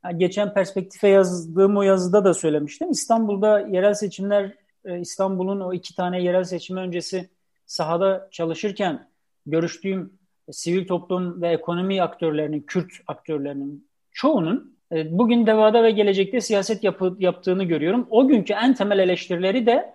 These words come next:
M H P ak Parti ittifakının ekonomik bir ittifaka da dönüşmüş olması sebebiyle Kürtleri büyük ölçüde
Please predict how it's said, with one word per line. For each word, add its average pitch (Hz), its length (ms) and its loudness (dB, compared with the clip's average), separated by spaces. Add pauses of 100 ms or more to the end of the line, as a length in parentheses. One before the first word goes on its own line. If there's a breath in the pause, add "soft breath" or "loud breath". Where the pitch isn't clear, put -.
(120)
M 180 140 -2
H 196 220 0
P 240 100 4
ak 240 220 6
Parti 214 280 2
ittifakının 180 500 -6
ekonomik 202 480 -4
bir 208 80 -2
ittifaka 185 440 -4
da 160 140 0
dönüşmüş 185 420 -4
olması 180 340 -2
sebebiyle 180 480 -2
Kürtleri 202 420 -2
büyük 226 220 2
ölçüde 214 500 -2